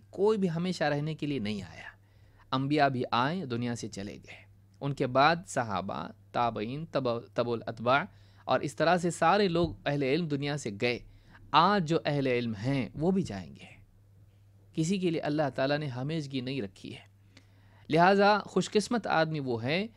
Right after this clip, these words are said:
जो उलमा की ज़िंदगी में उनकी सोहबत और उनकी मजालिस और उनसे ताल्लुक़ के ज़रिए से अपने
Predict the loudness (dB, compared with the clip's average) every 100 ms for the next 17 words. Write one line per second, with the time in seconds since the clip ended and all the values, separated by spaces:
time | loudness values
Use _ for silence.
0 | -20 -16 -2 4 4 4 0 2 0 0
1 | 2 2 2 0 0 2 2 2 -2 -8
2 | -8 -4 -2 -2 -2 0 2 4 4 2
3 | -2 2 2 0 -4 -2 0 2 6 6
4 | 6 2 -4 0 0 0 -4 -2 -4 2
5 | 2 4 0 0 -2 2 4 4 2 -2
6 | -12 _ _ -20 -2 -2 0 0